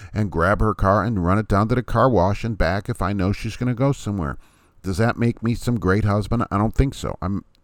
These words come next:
I, that makes me what everybody should do, I think. Little stuff like that counts. And that way she doesn't have to think about it. And this woman was out amazingly changing a light in front of a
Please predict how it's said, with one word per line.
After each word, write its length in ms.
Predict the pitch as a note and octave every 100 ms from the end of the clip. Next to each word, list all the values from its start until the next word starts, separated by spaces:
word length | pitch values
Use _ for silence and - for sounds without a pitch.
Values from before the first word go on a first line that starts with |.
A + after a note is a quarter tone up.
| -
I, 160 | G#2+ -
that 180 | A2 A2
makes 300 | B2 B2+ -
me 200 | B2 A#2+ - - -
what 160 | G2+ A2+
everybody 400 | A2 F#2+ G2+ -
should 300 | - C#3 -
do, 160 | D2+ -
I 160 | G2 G2
think. 260 | B1+ B1 - -
Little 380 | F#2+ G#2 A#2 A2+
stuff 340 | - G#2 F#2+
like 200 | G2+ -
that 260 | D#2+ D#2 - _
counts. 420 | - B2+ - - - - - -
And 240 | F#2 F2 D#2+
that 280 | E2+ F#2+
way 200 | F2 E2+
she 480 | F2+ - - F#2+ G#2+ -
doesn't 340 | D2 D#2 F2 D#2
have 220 | E2 -
to 80 | E2
think 280 | - C3 D2+
about 260 | G1+ G#1
it. 60 | - - - _ -
And 120 | F#2+ C3+
this 160 | C#3
woman 340 | F2+ F2+ G2 - -
was 200 | F#2 -
out 240 | A2 A2
amazingly 760 | - E2 F2 A2+ C#3 - E2 D2+
changing 440 | - A#2+ B2 F2+
a 60 | D#2
light 460 | C#2+ G#2 A#2+ E2+ -
in 80 | F2
front 320 | - A#2 C3
of 100 | G#2+
a 100 | C2